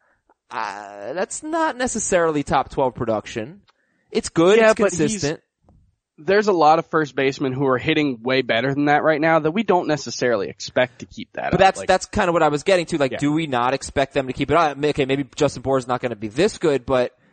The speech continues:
Speaker 1: is he gonna be better than an eight thirty O P S rest of season? I think that's pretty realistic. And I think, like, he doesn't have that long of a track record of being mediocre. You know, it's, he's got a, he's pretty short career so far.
Speaker 2: Yeah.
Speaker 1: So maybe this is a legit breakout.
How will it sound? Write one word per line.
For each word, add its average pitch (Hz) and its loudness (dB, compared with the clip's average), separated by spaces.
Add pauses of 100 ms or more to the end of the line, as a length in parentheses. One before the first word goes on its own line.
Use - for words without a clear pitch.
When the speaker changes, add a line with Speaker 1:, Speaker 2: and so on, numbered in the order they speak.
(140)
Speaker 1:
is 131 -4
he 139 -6
gonna 147 0
be 139 -2
better 139 2
than 135 2
an 127 -4
eight 135 -2
thirty 127 0
O 123 2
P 123 -4
S 175 -2
rest 180 -4
of 175 -12
season? 202 -6
I 147 -2
think - -14
that's 190 -4
pretty 120 -6
realistic. 110 -6 (200)
And 135 -4
I 143 -2
think, 185 -6 (500)
like, 165 2
he 254 -2
doesn't 320 2
have 175 0
that 165 4
long 151 2
of 139 2
a 135 -4
track 139 0
record 135 -2
of 117 -4
being 123 -4 (420)
mediocre. 123 0 (720)
You 139 0
know, 131 2
it's, - -2
he's 196 -4
got 185 2
a, - -8
he's 170 -8
pretty 135 -4
short 143 -4
career 160 -2
so 98 -6
far. - -10 (200)
Speaker 2:
Yeah. 196 0
Speaker 1:
So 156 0
maybe 196 0
this 226 -2
is 247 -2
a 190 -2
legit 147 -4
breakout. 208 2